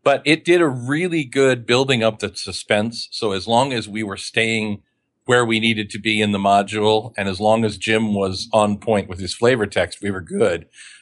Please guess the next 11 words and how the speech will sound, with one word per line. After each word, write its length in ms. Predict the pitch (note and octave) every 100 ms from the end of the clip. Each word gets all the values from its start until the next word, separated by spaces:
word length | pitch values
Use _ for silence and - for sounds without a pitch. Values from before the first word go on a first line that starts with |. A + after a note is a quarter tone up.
| _
But 200 | A#2 A2+
then 180 | B2+ A#2
you'd 220 | A2 G#2
kinda 300 | B2+ A2+ F#2+
slide 1120 | - - - - - A2+ A2+ A2+ G#2+ G#2 F#2+
when 200 | G#2 G#2
we 160 | G2+ F#2+
tried 320 | - G#2+ G2+
to 180 | - G#2+
do 160 | A2+
our 240 | G2+ F#2+